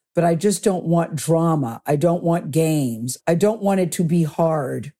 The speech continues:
And so that's how I feel about my job when it comes to negotiating. I don't want to have to feel that I have to convince you,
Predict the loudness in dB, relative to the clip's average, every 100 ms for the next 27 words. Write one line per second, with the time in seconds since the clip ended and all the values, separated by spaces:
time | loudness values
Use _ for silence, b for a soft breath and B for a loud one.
0 | _ -2 0 0 0 0 0 -2 0 0
1 | 0 2 2 2 0 -2 -2 0 0 0
2 | 0 -4 -4 -6 -4 -4 0 0 0 -2
3 | -2 -4 -8 b b b 0 0 2 0
4 | 0 0 0 0 -2 0 2 2 0 -2
5 | _ _ _ _ _ -2 0 0 -2 -4
6 | 0 0 2 2 0 0 0 -2 -4 0
7 | 2 2 0 0 -2 0 0 -2 -8